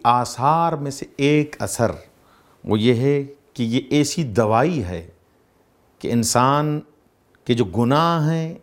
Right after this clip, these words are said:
یہ بیماری ہے، اور اس بیماری کا علاج اور اس بیماری کی دوائی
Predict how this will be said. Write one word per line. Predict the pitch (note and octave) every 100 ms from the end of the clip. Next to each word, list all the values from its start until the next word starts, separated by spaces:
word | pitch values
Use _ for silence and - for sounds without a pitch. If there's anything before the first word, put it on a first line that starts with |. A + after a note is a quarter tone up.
| -
یہ | A2+
بیماری | F#2+ G2+ G#2 G#2 A#2
ہے، | D#2 - _ _ _ _ - -
اور | C3+
اس | B2 -
بیماری | A2+ A#2+ B2 C#3
کا | - -
علاج | G#2 A2 D3 F3+ E3 F3+ _ _ _ -
اور | A2+
اس | A2+ -
بیماری | - A2 A2 A2+
کی | A2+ -
دوائی | F2 G#2+ A#2+ D3 F3